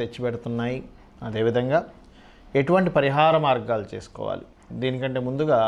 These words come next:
అసలు గ్రహస్థితి ఏ విధంగా ఉంది అనేటువంటి చూద్దాం. మేషరాశిలో జీవకారకుడైన గురువు, రాహువు, బుధుడు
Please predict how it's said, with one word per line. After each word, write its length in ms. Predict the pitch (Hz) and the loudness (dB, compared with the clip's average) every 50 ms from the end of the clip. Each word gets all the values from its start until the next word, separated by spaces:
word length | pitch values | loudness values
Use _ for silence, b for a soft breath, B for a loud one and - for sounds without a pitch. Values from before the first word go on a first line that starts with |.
| 107 117 | 2 0
అసలు 200 | 113 - 120 113 98 | -4 -4 -4 -6 -4
గ్రహస్థితి 460 | - 113 110 107 123 123 120 - 139 135 | -2 -4 -2 -2 -2 -4 -4 -4 -2 0
ఏ 60 | 117 110 | 0 0
విధంగా 300 | 107 107 107 107 104 101 98 98 | 0 -4 -4 -4 -4 -4 -4 -4
ఉంది 160 | 98 98 101 101 | -4 -6 -6 -6
అనేటువంటి 380 | 98 98 98 98 - 104 107 117 - - | -6 -6 -8 -8 -8 -8 -8 -10 -10 -10
చూద్దాం. 300 | - - - - - - - - - B B B B B B B 123 123 | -12 -12 -6 -6 -6 -6 -8 -14 -20 B B B B B B B 2 4
మేషరాశిలో 720 | 135 139 147 139 - 175 165 160 160 156 156 156 165 151 120 117 123 120 - - - - - - - - 127 117 104 107 | 6 6 4 6 4 4 6 6 4 4 2 4 4 6 6 6 4 2 -2 -10 -18 -20 -20 -20 -16 -14 -12 -12 -6 -2
జీవకారకుడైన 760 | 120 135 139 143 135 - 151 143 139 131 131 131 127 120 117 113 107 113 | 2 2 2 2 2 4 4 4 4 2 2 2 2 2 2 0 0 2
గురువు, 320 | 123 127 135 135 147 160 160 139 117 113 | 2 4 4 4 4 2 2 2 2 4
రాహువు, 380 | 110 110 110 107 110 120 127 139 131 110 | 4 4 4 2 0 -2 -4 -4 -4 -2
బుధుడు 260 | 113 110 110 117 123 | -2 -2 0 0 0